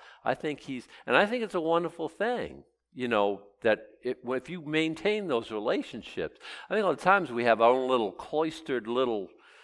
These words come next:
and all our friends are Christian, and all our music is Christian, and all the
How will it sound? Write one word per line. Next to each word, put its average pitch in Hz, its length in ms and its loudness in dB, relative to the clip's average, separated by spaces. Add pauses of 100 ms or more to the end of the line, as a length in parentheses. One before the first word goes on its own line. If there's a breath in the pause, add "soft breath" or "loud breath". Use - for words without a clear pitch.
(200 soft breath)
and 104 120 2
all 156 160 4
our 156 120 4
friends 156 380 0
are 143 60 -4
Christian, 139 580 -6
and 113 140 -2
all 135 180 2
our 143 120 2
music 139 460 -4
is 135 140 -12
Christian, 139 500 -10
and 117 140 0
all 135 380 2
the - 60 -16